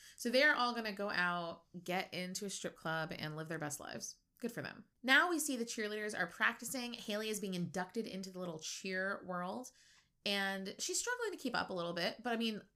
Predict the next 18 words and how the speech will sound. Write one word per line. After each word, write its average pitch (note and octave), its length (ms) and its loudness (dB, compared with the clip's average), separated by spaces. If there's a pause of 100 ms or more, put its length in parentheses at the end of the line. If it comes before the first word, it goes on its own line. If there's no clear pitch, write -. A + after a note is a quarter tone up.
(240)
of F3 160 0
course C4+ 200 4
she - 120 2
is, D#3+ 240 2
because F3 160 -4
she's F3 160 -2
never F3+ 320 2
cheered F3 260 0
before, E3+ 480 -4 (440)
and G3 120 6
is F#3+ 100 2
trying F#3+ 180 4
to G3+ 60 -2
catch G#3 160 -2
up G3 80 -2
onto F#3 200 0
a F3+ 60 0
t-, F3+ 100 -4